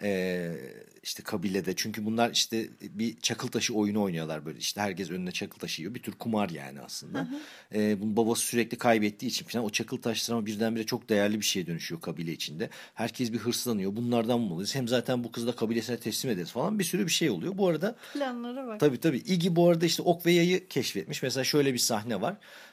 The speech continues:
Speaker 1: Ee, yanında geliyor ava çıkacaklarken ok ve yayla. Babası diyor ki, <clears throat> "Bu ne?" İşte, "Bunu," diyor, "yeni icat ettim. Ee,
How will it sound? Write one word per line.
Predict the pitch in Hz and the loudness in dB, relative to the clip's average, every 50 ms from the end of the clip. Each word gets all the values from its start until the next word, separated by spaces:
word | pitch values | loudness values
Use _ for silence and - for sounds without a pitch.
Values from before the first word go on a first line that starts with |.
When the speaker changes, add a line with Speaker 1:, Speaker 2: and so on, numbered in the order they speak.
| - - - | -10 -2 2
Speaker 1:
Ee, | 135 127 123 123 120 120 120 113 | 4 4 6 6 6 6 4 6
yanında | 120 135 131 135 139 139 | 4 4 4 4 4 2
geliyor | 135 120 131 131 131 131 90 | 4 4 4 4 4 4 4
ava | 95 98 98 | 4 2 0
çıkacaklarken | - - - - 90 101 95 - - 95 90 85 - 95 87 | 0 -2 -4 -2 -2 -2 -2 0 0 0 0 0 -2 -4 -6
ok | 87 92 - - | -6 -6 -4 -2
ve | 101 | 0
yayla. | 95 90 87 87 92 - 85 87 120 | 0 2 0 0 -2 -2 -2 -2 -2
Babası | 123 120 131 127 - - | -2 0 -2 -2 -4 -4
diyor | - 190 185 | -4 -4 -4
ki, | 175 - 156 104 - _ - - - - | -2 -4 -4 -4 -6 _ -16 -14 -10 -6
<clears throat> | - 151 160 135 120 | -6 -4 -4 -6 -2
"Bu | 131 151 170 147 | 2 4 4 6
ne?" | 120 139 - - | 4 2 0 -2
İşte, | - - - 143 | -4 -6 -4 -4
"Bunu," | 147 147 143 | -4 -2 0
diyor, | 156 156 156 151 | 0 0 0 0
"yeni | 143 143 151 156 156 156 | 0 -2 -2 -2 0 0
icat | 123 120 101 98 101 95 92 | 0 0 0 0 0 0 0
ettim. | 92 85 - - 170 175 170 - - - - - - - - | -4 -6 -6 -6 -8 -6 -8 -10 -20 -20 -20 -20 -14 -4 0
Ee, | 123 | 0